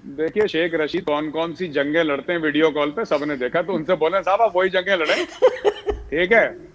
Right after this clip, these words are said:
Speaker 1: पोती की उम्र की लड़कियों से आप जंगें लड़े और आप ये हमें मत समझाएं कि ये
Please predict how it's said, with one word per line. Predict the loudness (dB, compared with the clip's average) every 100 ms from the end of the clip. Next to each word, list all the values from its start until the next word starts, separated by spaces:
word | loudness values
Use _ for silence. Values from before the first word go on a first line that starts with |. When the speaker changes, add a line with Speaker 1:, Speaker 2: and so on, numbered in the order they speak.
| _ _ -8 -8 -12 _
Speaker 1:
पोती | -4 -2 -4
की | -4
उम्र | -2 -2 -2
की |
लड़कियों | -4 -4 -6
से | -2
आप | -2
जंगें | -2 -4 -4
लड़े | -4 -4
और | -4 -4
आप | -4 -4
ये | -4
हमें | -2 -4
मत | -6
समझाएं | -6 -6 -2 -2 -2
कि | -4
ये | -4